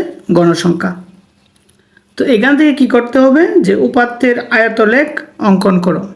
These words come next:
আমাদের কি করতে হবে, আয়তলেখ অঙ্কন করতে হবে। এরপর হচ্ছে উপাত্তের আয়তলেখ থেকে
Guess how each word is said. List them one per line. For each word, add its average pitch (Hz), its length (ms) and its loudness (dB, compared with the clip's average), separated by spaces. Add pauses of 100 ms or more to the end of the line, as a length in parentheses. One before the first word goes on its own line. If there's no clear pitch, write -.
(520)
আমাদের 196 260 2
কি 214 140 -4
করতে 208 260 0
হবে, 269 140 2 (280)
আয়তলেখ 208 440 0 (360)
অঙ্কন 202 240 2 (100)
করতে - 300 -6
হবে। 160 180 -4 (1500)
এরপর 240 260 2
হচ্ছে 254 180 -2 (140)
উপাত্তের 240 460 0 (220)
আয়তলেখ 240 480 0 (160)
থেকে 208 260 0